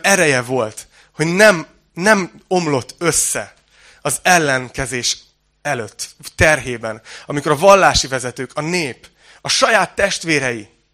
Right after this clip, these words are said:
azt mondták, tudod, hogy te senki vagy. Amikor a vallási vezetők azt mondták, hogy te megszállott vagy, az Istennek ezt mondták.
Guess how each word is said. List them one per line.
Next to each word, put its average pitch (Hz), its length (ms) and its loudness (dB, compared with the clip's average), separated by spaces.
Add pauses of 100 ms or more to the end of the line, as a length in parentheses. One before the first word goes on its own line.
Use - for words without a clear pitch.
(500)
azt 175 240 0
mondták, 135 400 -4
tudod, 147 240 -6
hogy - 120 -12
te - 100 -16
senki 175 500 -2
vagy. 110 340 -10 (520)
Amikor 202 260 -2
a 208 40 2
vallási 196 380 4
vezetők 165 360 -2
azt 165 100 -8
mondták, 165 200 -6
hogy 156 100 -14
te 185 80 -8
megszállott 143 840 -8
vagy, 110 280 -14 (500)
az - 160 -12
Istennek 117 680 -12
ezt - 160 -14
mondták. - 340 -20